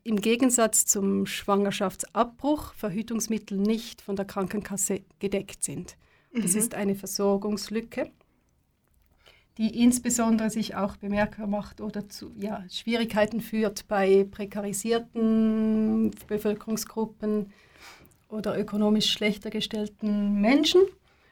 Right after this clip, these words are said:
Speaker 1: weil die zuweilen vielleicht auch einfach keine Mittel haben, um sich die Verhütungsmittel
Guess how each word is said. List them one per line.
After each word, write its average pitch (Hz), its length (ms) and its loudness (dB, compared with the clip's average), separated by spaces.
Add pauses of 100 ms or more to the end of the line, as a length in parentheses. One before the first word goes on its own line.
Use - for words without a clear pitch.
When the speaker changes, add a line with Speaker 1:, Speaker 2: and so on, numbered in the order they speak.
(460)
Speaker 1:
weil 214 180 6
die 247 320 2
zuweilen 220 560 4
vielleicht 196 440 -4
auch 208 140 -8
einfach - 300 -8
keine 214 260 2
Mittel 208 300 0
haben, 202 240 0
um 202 100 2
sich 202 220 -2
die - 100 -12
Verhütungsmittel 196 720 -8